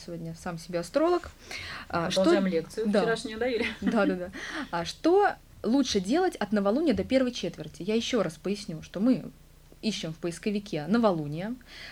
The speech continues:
Speaker 1: То есть, например, ближайшее новолуние у нас сегодня, но, может быть, передача выйдет попозже, поэтому я сообщу ещё. У нас будет двадцать четвёртого июня также новолуние и двадцать третьего июля. Это вот ближайшие.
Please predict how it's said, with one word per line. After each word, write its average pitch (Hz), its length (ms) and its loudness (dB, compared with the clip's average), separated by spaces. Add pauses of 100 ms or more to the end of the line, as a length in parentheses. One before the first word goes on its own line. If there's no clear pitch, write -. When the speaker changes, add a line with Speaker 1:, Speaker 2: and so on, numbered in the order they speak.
Speaker 1:
То - 40 -16
есть, 180 100 -6
например, 202 280 2
ближайшее 202 440 4
новолуние 190 400 2
у 151 40 -4
нас - 340 -12 (1040)
сегодня, 175 540 -2
но, 226 320 -4 (340)
может 180 220 -10
быть, 165 80 -12
передача 170 540 -8
выйдет 165 280 -6
попозже, 277 500 0
поэтому 185 480 -2
я 185 160 -2
сообщу 175 380 -8
ещё. 160 380 -8 (280)
У - 40 -6
нас 175 180 -4
будет 170 180 0
двадцать 196 280 4
четвёртого 196 380 0
июня 175 500 0
также 254 240 0
новолуние 262 600 4 (340)
и 349 200 4
двадцать 220 340 2
третьего 247 360 2
июля. 160 420 0 (960)
Это 226 180 -2
вот 196 140 0
ближайшие. 196 720 0